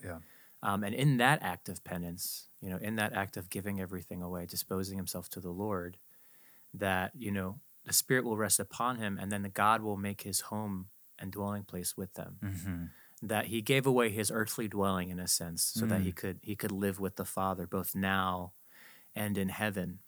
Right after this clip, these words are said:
Speaker 2: And so there's this sense of, like, you could look at Francis and be like, "He doesn't have anything."
Speaker 1: Yeah.
Speaker 2: But, like, the whole thing is, like, no, like, he has,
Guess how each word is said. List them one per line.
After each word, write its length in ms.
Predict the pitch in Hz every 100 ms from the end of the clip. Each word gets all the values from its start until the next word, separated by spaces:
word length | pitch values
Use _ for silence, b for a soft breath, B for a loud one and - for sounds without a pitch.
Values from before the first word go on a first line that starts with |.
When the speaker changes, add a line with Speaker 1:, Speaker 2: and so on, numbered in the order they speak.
| -
Speaker 2:
And 140 | 107 101
so 180 | - 113
there's 240 | 113 110
this 180 | - 104
sense 320 | - 117 120
of, 180 | 110 95
like, 500 | 98 90 87 - - - - - - - - - - - - - - - - - -
you 120 | 139
could 160 | 143 156
look 200 | 151 147
at 100 | 135
Francis 360 | - 113 113 104
and 100 | 95
be 60 |
like, 100 | 92
"He 60 | -
doesn't 200 | 104 92
have 280 | - 123 95
anything." 460 | - - - - -
Speaker 1:
Yeah. 240 | - 92 87 B B B B B
Speaker 2:
But, 200 | - 110
like, 240 | 104 95 -
the 140 | 104
whole 240 | 92 117 98
thing 360 | - 117 104
is, 220 | 95 90 92
like, 180 | 85
no, 160 | 107 90
like, 160 | 87 -
he 80 |
has, 540 | 90 92 90 87 -